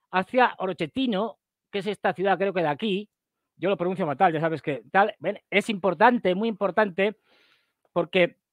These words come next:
ahora lo explicaremos, hay como una serie de tres, cuatro puntos importantes que son nudos logísticos claves. Y los demás, digamos,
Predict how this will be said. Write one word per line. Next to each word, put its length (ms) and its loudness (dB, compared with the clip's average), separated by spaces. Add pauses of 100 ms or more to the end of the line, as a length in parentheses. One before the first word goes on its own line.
(220)
ahora 280 8
lo 80 4
explicaremos, 720 0 (380)
hay 160 4
como 260 4
una 200 0
serie 240 0
de 160 -2 (480)
tres, 260 -2
cuatro 320 0
puntos 380 -4
importantes 960 -2 (560)
que 100 -2
son 240 2
nudos 260 2
logísticos 840 -2
claves. 540 4 (1200)
Y 80 -6
los 120 0
demás, 440 2 (100)
digamos, 720 2